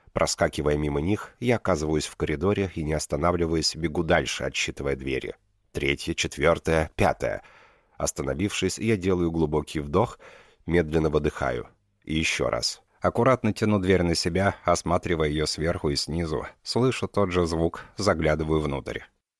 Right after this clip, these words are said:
Закрываю дверь. Нет, пуля в лоб будет актом милосердия. Но впервые я искренне рад, что кочевники не поддаются поголовной тяге на вживление нейролинка в самом юном возрасте. Ротана для кристального разума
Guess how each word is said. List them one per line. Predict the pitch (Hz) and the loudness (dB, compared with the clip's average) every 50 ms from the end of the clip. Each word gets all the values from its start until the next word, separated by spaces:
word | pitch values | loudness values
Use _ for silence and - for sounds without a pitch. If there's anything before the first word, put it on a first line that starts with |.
| _ _ _ _ _ _ | _ _ _ _ _ _
Закрываю | - 85 76 80 - - - 78 71 73 71 69 65 | -6 -4 -4 -4 -2 -2 0 2 4 4 4 4 2
дверь. | 62 65 67 62 53 - - - _ _ _ _ _ _ _ _ _ _ _ _ _ | -2 -4 -6 -6 -6 -8 -12 -18 _ _ _ _ _ _ _ _ _ _ _ _ _
Нет, | - 80 73 69 62 - - - - | -4 -2 0 0 -2 -2 -6 -12 -4
пуля | - 123 98 82 82 | 0 2 4 4 2
в | 76 76 | 2 2
лоб | 80 87 87 80 - - | 2 2 2 0 -2 -6
будет | 82 80 82 82 73 78 - - | -6 -4 -2 -2 -2 -2 -2 -2
актом | 76 71 - - 76 73 73 | -2 -2 -4 -4 -4 -4 -2
милосердия. | 71 69 76 76 - - 160 - - - - 131 120 113 - - - _ _ _ _ _ _ _ _ | -2 0 0 0 0 -2 -4 -6 -6 -8 -8 -8 -8 -8 -10 -14 -20 _ _ _ _ _ _ _ _
Но | - - 80 80 | -2 0 2 2
впервые | - - - 85 92 90 98 98 85 71 | 2 2 2 2 2 4 4 4 4 2
я | 67 67 67 69 | 2 0 0 0
искренне | 69 69 - - - 71 71 71 69 67 | 0 -2 -4 -6 -6 -4 -4 -2 0 2
рад, | 69 95 90 - - - | 2 2 2 0 -2 -8
что | - - - - | -12 -6 -4 -2
кочевники | - - 69 - - - 80 71 71 73 71 - 76 | 0 0 0 0 0 0 0 0 -2 -4 -4 -2 -2
не | 76 73 | -2 -2
поддаются | - - 73 69 67 65 67 73 78 - - | -2 -2 -2 -2 -2 0 0 -2 -2 -4 -6
поголовной | - - 76 67 67 65 69 67 69 65 67 | -8 -6 -2 0 2 2 2 2 0 -2 -4
тяге | - - - 80 80 69 67 65 | -2 0 2 2 2 2 -2 -4
на | 65 69 | -4 -4
вживление | 67 69 73 69 69 73 71 71 69 69 | -4 -2 -4 -2 -2 -2 -2 0 0 -2
нейролинка | 69 69 69 69 69 71 73 80 78 - - | -2 0 0 0 0 0 0 -2 -2 -4 -6
в | 69 - | -6 -4
самом | - 71 67 67 65 | -2 -2 -2 -2 -2
юном | 67 65 69 69 67 67 | -2 -2 -2 0 -2 -2
возрасте. | 65 64 62 62 62 60 - - - - 60 50 - _ _ _ _ _ _ _ _ | -2 -4 -6 -6 -6 -6 -4 -4 -4 -6 -8 -10 -12 _ _ _ _ _ _ _ _
Ротана | - - 80 78 - - 98 95 85 69 67 | -2 0 0 0 2 2 2 2 2 0 -2
для | 65 67 69 | -4 -6 -6
кристального | - 90 82 73 - - 80 76 71 69 69 67 | -4 -4 -4 -4 -2 0 0 0 0 0 0 2
разума | 71 82 87 76 73 73 67 65 73 | 2 2 2 2 0 -2 -2 -2 -4